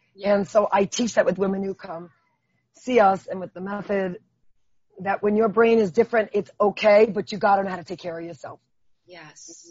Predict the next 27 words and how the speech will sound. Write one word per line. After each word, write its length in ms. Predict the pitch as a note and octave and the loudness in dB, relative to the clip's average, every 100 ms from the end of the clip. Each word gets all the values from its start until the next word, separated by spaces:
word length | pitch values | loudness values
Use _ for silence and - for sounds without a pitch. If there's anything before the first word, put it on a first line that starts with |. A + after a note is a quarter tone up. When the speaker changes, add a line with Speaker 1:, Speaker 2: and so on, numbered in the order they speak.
| E3 | -12
Speaker 2:
And, 80 | E3+ | -8
um, 380 | D#3+ D#3+ D#3 _ _ _ | -8 -10 -18 _ _ _
Speaker 1:
Yes. 440 | _ _ - _ _ _ _ - | _ _ -20 _ _ _ _ -20
Speaker 2:
and 260 | F3 F3 | -18 -18
so 200 | - E3+ | -6 -4
self-care. 760 | E3+ - E3+ - F#3 D#3+ D3+ _ _ _ _ _ - | -4 -2 -4 -6 -6 -6 -8 _ _ _ _ _ -2
So 100 | A#3 | 2
I 80 | G#3 | 2
see 220 | - A#3+ | 2 0
it 60 | G3 | 0
as 80 | - | 0
self-care 420 | F3+ - G#3 F#3 | -2 -2 0 0
now, 320 | F3+ D#3+ D#3+ _ _ - | -2 -10 -18 _ _ -12
not 340 | F#3+ F3+ F3+ _ _ _ F3+ _ - | -6 -6 -6 _ _ _ _ _ -4
being 220 | F#3+ F3+ E3+ | -2 -2 -4
bad 320 | F3+ F3 F3 | -4 -4 -6
or 140 | F3 | -8
not 100 | E3+ | -12
a 60 | E3 | -16
good, 160 | E3 - | -18 -14
you 80 | E3 | -14
know, 140 | D3 _ _ _ | -14 _ _ _
Catholic 420 | - A3 F3+ F#3 F3 | 0 0 2 -4 -2
or 100 | F3 | 2
whatever 400 | B3 B3+ C4+ C4+ | 4 6 6 6
religion 640 | A#3 A3 A#3 G3 A#3 A3 | 6 4 4 4 2 2
or, 320 | G#3+ G3 F3+ | -4 -4 -6